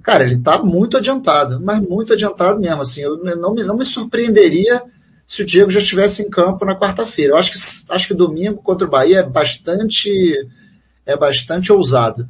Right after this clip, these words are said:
E o, o Rodrigo Caio, só Deus sabe, cara. O Rodrigo Caio, infelizmente, não tem como, como cravar.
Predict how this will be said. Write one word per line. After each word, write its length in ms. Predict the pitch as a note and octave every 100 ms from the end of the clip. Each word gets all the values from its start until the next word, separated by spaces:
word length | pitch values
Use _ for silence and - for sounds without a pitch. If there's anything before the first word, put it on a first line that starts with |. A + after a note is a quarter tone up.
| - _ _ _ _
E 220 | F#3 A3+
o, 520 | A#3+ G#3+ F#3+ F3 D#3+
o 40 | F#3+
Rodrigo 380 | G3 F#3+ A3 A3
Caio, 960 | - C4+ C4+ E4+ F4 F4 F#4+ F#4 E4+
só 280 | D#4+ - B3
Deus 220 | G#3 G#3
sabe, 300 | - C3 A2+
cara. 160 | - -
O 40 |
Rodrigo 280 | D3 D3+ F3+
Caio, 240 | E3 D#3+
infelizmente, 840 | F3+ F#3 D#3 C#3 C#3 D#3 D#3+ E3 D#3
não 180 | D3 E3
tem 180 | D#3 D3
como, 300 | - C3 B2 _
como 200 | C#3 C#3
cravar. 720 | C3 B2+ A#2 C3+ D#3+ E3 -